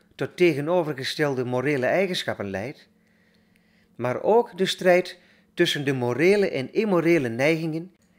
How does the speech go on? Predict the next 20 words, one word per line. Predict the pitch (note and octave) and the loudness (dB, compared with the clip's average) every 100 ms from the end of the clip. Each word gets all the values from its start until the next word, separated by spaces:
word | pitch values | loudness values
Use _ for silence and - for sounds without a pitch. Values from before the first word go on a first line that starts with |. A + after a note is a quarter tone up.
| _ | _
die | - D3 | -4 -2
we | A2+ A2 | -2 -2
allemaal | D3+ E3+ D#3+ D3+ D3 D3+ | 0 2 4 4 2 0
ervaren. | D#3 B2+ C#3+ B2 G2 F2+ _ _ _ _ _ _ _ _ _ - - _ | -4 -4 -2 -2 -4 -12 _ _ _ _ _ _ _ _ _ -20 -20 _
De | C3 | -2
apostel | B2+ C3+ E3+ - A#2 | -2 0 -2 -2 -8
Paulus | - E3 F#3+ F#3 - - | 0 2 2 0 -4 -8
schrijft, | - D3+ D#3 E3+ - - _ _ _ _ _ _ | 0 2 2 0 -12 -20 _ _ _ _ _ _
citaat, | - B2+ - C3+ C3+ C#3+ - _ _ _ _ _ _ _ _ _ | -6 -4 -2 0 0 -4 -16 _ _ _ _ _ _ _ _ _
"Want | A2+ C#3+ C3+ | -2 0 0
het | D3 D3 C#3+ G2 | -2 -4 -10 -6
begeren | B2 B2 F#3 A3 G3+ | -6 0 0 0 -2
van | C#3+ E3 | 0 -2
het | C#3 - | -2 -8
vlees | A#2 E3 E3+ C3 D3+ - - _ _ | -10 -2 0 0 -4 -12 -16 _ _
gaat | - B2 - | -4 -4 -2
in | E3 G3 - - | -6 -6 -10 -4
tegen | E3 D3+ | -2 -2
de | D3 | -4
geest, | B2 B2+ G2+ - - | -4 -4 -6 -10 -16